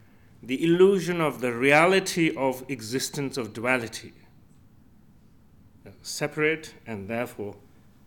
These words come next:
see it that way. And through proper understanding of the fundamental nature of things,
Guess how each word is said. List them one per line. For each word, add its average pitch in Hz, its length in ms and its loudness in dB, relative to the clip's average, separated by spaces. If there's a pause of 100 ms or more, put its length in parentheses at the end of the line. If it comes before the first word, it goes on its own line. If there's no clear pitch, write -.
(320)
see - 260 -8
it 113 240 -10
that 110 280 -8
way. 95 160 -18 (3000)
And 190 440 8 (1040)
through 247 400 2
proper 220 300 2
understanding 165 1300 2 (760)
of 147 600 0 (1500)
the 135 60 -14
fundamental 156 640 -2
nature 170 480 2
of 139 100 -2
things, - 760 -6